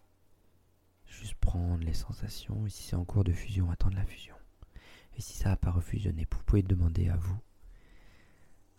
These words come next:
à ce qui était sous les interdits, de quoi vous aviez besoin, et laissez faire l'animal si vous aviez un animal, laissez faire les sensations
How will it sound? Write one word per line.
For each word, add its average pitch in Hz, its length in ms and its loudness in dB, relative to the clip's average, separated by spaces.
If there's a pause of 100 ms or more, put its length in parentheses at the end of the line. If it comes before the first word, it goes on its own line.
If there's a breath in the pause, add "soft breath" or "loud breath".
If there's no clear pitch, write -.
(100)
à - 80 -12
ce - 140 -2
qui - 140 2
était 92 200 4
sous - 180 4
les 90 160 6
interdits, 87 600 0
de 87 240 -2
quoi 82 480 0 (2000 soft breath)
vous - 140 -4
aviez - 180 0
besoin, - 560 4
et - 40 -6
laissez 92 240 2
faire 87 180 4
l'animal 85 440 -4
si - 120 -8
vous - 180 -14
aviez 87 140 0
un 85 100 -4
animal, 90 320 -8
laissez 101 300 2
faire 87 240 4
les 82 100 0
sensations - 800 -4